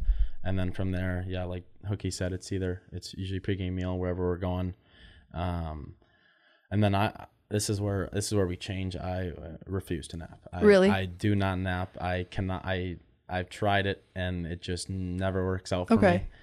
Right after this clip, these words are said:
Speaker 1: me. Um, so yeah, I'm not a nap guy. I do, I do have a, a small cup of coffee before the game. And then, uh, yeah, I'm, but I'm not, like, a music guy in the headphones or anything like that. I'm just kinda, I, I'm, I try and stay pretty loose before the games.
Speaker 2: Okay.
Speaker 1: I've never been a guy to just, like, sit there and just, like,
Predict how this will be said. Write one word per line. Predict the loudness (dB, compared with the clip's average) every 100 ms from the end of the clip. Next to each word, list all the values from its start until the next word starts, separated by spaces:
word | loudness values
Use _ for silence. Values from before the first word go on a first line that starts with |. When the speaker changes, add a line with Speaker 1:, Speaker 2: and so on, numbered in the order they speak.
| -20 _
Speaker 1:
me. | -4
Um, | -2 0 -2 -4 -4
so | -2
yeah, | 0
I'm | 4
not | 4 4
a |
nap | 2 2 0
guy. | 2 2 0
I | -4
do, | -2 0 2 0 -2
I | -4
do | -2
have | 0 0
a, | 0 0 -2
a | -6
small | -4 -4 -2
cup | -4
of | -4
coffee | -2 -2 -2 -2 -4
before | -4 -4
the | -4
game. | -2 -4 -4 -6 -12 -20 -20 _
And | -2 0
then, | 0 0 -2
uh, | -2 -2 -4 -6 -10 -6
yeah, | -2 -2
I'm, | -6 -2
but | 0
I'm | 2
not, | 2
like, | 0 0
a |
music | 0 0 -2 -4
guy | -2 0
in | -2
the | -2
headphones | -2 -4 -4 -4
or | -4
anything | -6 -6
like | -8 -4
that. | -4 -4
I'm | -6
just | -8 -8
kinda, | -6 -4 -6 -10 _ _ _ _ _ _
I, | -2 2 2
I'm, | 2 0
I | -2
try | 2
and | 0
stay | 2 0
pretty | 0 0
loose | -2 -4
before | -6 -4 -4
the |
games. | -2 -2 -2 -2 4
Speaker 2:
Okay. | 4 4
Speaker 1:
I've | -2
never | -2 -2
been | -2
a | -2
guy | -2 -2
to |
just, | -4 -6
like, | -4 -6
sit | -4 -6 -4
there | -2 -2
and | -2
just, | -6 -6
like, | -8 -8